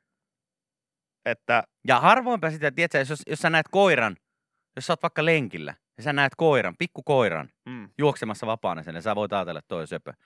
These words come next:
Speaker 2: Mut
Speaker 1: Mm.
Speaker 2: jos sä näet kyykäärmeen siinä maassa,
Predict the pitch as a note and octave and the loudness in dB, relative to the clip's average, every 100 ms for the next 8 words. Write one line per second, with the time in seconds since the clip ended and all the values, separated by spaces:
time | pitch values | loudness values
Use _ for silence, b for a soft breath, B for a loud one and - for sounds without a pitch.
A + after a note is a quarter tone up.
0 | - C#3 B2+ D3+ - D3+ C#3+ - F3+ C3 | -18 -12 -6 -6 -2 -2 -2 0 -2 0
1 | F#2+ E2 D#2+ E2 F2+ E2+ D2+ _ _ _ | -2 -4 -4 -8 -8 -8 -10 _ _ _
2 | - A2+ F2+ - | -4 -2 -2 -6